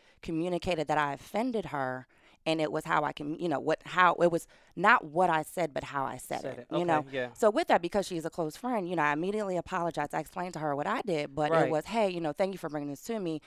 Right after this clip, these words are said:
Speaker 1: I'm gonna be
Speaker 2: Right.
Speaker 1: careful." But, you know, with that, you still have to restore confidence. But it made me think about,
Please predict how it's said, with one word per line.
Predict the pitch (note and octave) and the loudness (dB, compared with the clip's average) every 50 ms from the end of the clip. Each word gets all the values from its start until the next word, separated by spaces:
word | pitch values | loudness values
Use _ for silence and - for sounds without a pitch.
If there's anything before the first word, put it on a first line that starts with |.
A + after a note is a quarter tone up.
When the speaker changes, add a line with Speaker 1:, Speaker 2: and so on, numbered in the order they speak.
| - - | -14 -20
Speaker 1:
I'm | C3+ B2 B2 B2 | -14 -8 -4 -2
gonna | D#3 E3+ E3+ | 0 0 0
be | - | 0
Speaker 2:
Right. | D#3 | 0
Speaker 1:
careful." | - A3 G#3+ - G3 | 2 2 2 2 2
But, | E3 F3 F3+ F3 | 2 2 0 0
you | - A3 | 0 0
know, | A3 F3 D3+ | 2 2 2
with | D3 G#3 A#3 - | 2 2 2 2
that, | - D#3+ D#3 | 0 -2 -2
you | E3 D#3+ | -2 -6
still | - - E3 | -6 -2 -2
have | D#3 C#3 | -2 -2
to | C3+ | -4
restore | C3+ D3+ - - D3+ C#3 | -8 -10 -8 -6 -6 -4
confidence. | - G#3+ A#3 G#3+ F#3 F3 D3 | -4 -4 -4 -4 -6 -6 -6
But | D3+ E3 | -4 -4
it | E3+ | -4
made | F3+ F#3 G3+ G#3 | -2 -4 -4 -2
me | F#3 D3+ D#3 | -4 -6 -8
think | - - - G#3+ A3 | -8 -6 -6 -4 -2
about, | G#3+ E3 D3+ D#3 D3+ D3+ D3 | -2 0 2 4 4 4 2